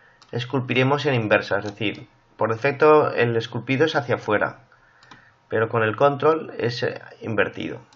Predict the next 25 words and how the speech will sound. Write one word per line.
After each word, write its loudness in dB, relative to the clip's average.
¿vale? -8
Eh, -2
este, 2
eh, 2
esto -6
simplemente, 4
este 0
es -4
esculpido, -6
pero 6
luego 4
tenemos 0
suavizado, 0
¿vale? -2
Si -18
queremos 0
suavizar 4
estas 0
piezas, 0
podemos -2
ir -4
dándole 4
y -8
vamos -2
como -2